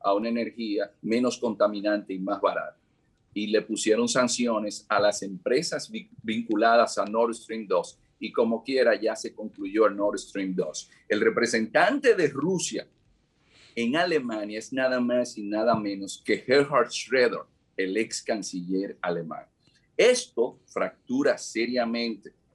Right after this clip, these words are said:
las relaciones de Estados Unidos con Merkel, pero es que no es solamente Merkel, son otros países de esa zona, eh, estamos hablando casi de todo el Báltico, Letonia, Lituania,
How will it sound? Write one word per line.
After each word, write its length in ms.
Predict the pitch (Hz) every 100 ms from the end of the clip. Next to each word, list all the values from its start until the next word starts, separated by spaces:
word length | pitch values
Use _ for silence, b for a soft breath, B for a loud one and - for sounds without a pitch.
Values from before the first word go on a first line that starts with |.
| _ _ _
las 480 | 87 87 87 87 87
relaciones 540 | 92 87 - 101 117 110
de 80 |
Estados 520 | 92 - 107 113 - 95
Unidos 400 | 98 113 95 -
con 200 | - 87
Merkel, 440 | 101 120 - - - _ _ _ _ _ _ _ -
pero 480 | 107 110 107 101 107
es 380 | 123 131 123 -
que 160 | 110
no 220 | 98 98
es 80 | 101
solamente 520 | - 110 98 104 104
Merkel, 440 | 92 101 156 - - _ _ _ _ _ _
son 380 | - 95 101 95
otros 380 | 101 - 226 -
países 640 | 220 175 185 180 - -
de 180 | 98 107
esa 240 | 117 -
zona, 640 | - - 117 98 98 107 _ _ -
eh, 160 | 90 92
estamos 400 | 87 113 123 120
hablando 400 | 117 117 117 -
casi 300 | 107 - 104
de 120 | 90
todo 340 | - 104 113
el 80 | 117
Báltico, 520 | 107 101 98 - 95
Letonia, 800 | 90 92 87 95 95 95 95 92
Lituania, 840 | 95 90 87 95 95 95 92 92